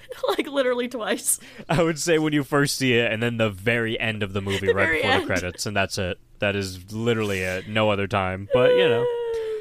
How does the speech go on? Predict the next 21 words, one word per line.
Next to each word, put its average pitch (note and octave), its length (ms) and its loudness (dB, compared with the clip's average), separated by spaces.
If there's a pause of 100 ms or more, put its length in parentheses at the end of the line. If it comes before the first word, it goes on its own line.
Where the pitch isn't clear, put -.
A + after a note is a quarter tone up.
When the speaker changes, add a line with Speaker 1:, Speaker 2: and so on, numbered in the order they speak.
(240)
Speaker 2:
So, D3 500 0
um, B2+ 360 0
everyone E3 340 0
meets C3+ 220 0
back A#2+ 340 0
up B2+ 140 0
at B2 80 -2
the G2 140 0
house, A2 440 0
which, A2 160 -4
again, G#2 380 0
is G2 100 -6
not C3+ 280 -2
an - 20 -10
actual C3+ 800 0 (260)
Amityville D3 520 0
house. G#3 500 2
Um, G2+ 560 0 (240)
Speaker 1:
Studio F#3 920 -4
nineties F3+ 880 -6
artsy E3 720 -4